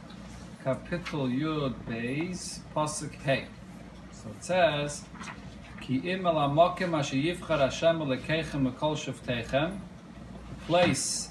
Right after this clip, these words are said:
that the Eib-, Eibusha chooses from amongst all the areas where the Shvatim inherited, "Lasum es Shemoi Sham," the place is named there, "L'shichnoi Sidrishu Uvasa Shama."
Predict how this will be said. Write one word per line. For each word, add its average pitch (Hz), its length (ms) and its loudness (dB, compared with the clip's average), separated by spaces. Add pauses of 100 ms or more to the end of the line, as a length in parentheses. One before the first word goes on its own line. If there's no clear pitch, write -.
that 127 160 -4
the 127 80 0
Eib-, 160 340 2 (160)
Eibusha 156 420 0
chooses 139 720 2
from 139 220 -2
amongst 160 460 8
all 151 280 2
the 131 140 -2 (540)
areas 151 460 0
where 127 80 -2
the 117 80 -4
Shvatim 143 500 2
inherited, 123 640 0 (840)
"Lasum 180 540 4
es 139 100 2
Shemoi 156 380 2
Sham," 139 420 0
the - 100 -10
place 151 340 0
is 127 120 -4
named 139 380 2
there, 147 440 0 (1000)
"L'shichnoi 185 640 0
Sidrishu 185 720 -2
Uvasa 139 460 2
Shama." 104 380 -2